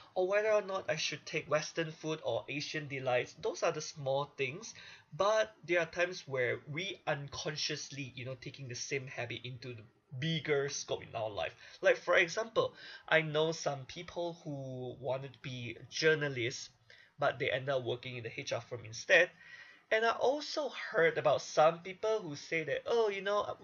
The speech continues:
uh, we are ambitious. We want to save the world. We want to help people. We want to be a doctor,"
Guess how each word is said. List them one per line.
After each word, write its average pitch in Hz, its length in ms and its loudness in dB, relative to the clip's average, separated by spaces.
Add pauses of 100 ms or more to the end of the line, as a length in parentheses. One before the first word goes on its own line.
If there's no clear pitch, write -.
(100)
uh, 160 220 4
we 175 200 -4
are 175 260 4
ambitious. 160 760 -2 (360)
We 139 120 -4
want 143 180 0
to 139 180 -8
save - 460 0
the 165 80 2
world. 185 340 4
We 147 60 2
want 160 140 2
to 156 60 -2
help 156 220 -2
people. 185 380 -2
We 151 100 -2
want 180 200 0
to 185 60 -12
be 185 140 -2
a 180 40 -2
doctor," 151 600 0